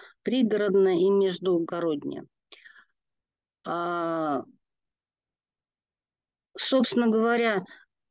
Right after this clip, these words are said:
печатную форму, если, э, есть необходимость, можно изменить и в ручном редактировании, но, конечно, гораздо проще об-, обновить программу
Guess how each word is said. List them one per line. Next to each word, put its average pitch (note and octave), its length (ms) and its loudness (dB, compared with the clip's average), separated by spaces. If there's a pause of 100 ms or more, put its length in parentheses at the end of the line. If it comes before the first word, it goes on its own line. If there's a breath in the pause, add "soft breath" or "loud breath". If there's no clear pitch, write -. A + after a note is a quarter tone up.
(680)
печатную A3+ 520 0
форму, G3 400 2
если, F#3 360 0
э, D#3 760 -2
есть G3 240 -2
необходимость, F#3 680 0
можно F#3 360 2
изменить F#3 640 0
и F#3+ 140 -2
в F#3 80 -2
ручном C4+ 420 -2
редактировании, E3+ 800 0 (280 loud breath)
но, A#3 140 2
конечно, G3 420 2
гораздо F3+ 420 -2
проще E3+ 440 -2
об-, E3 420 -4
обновить F3 600 2
программу A3 640 0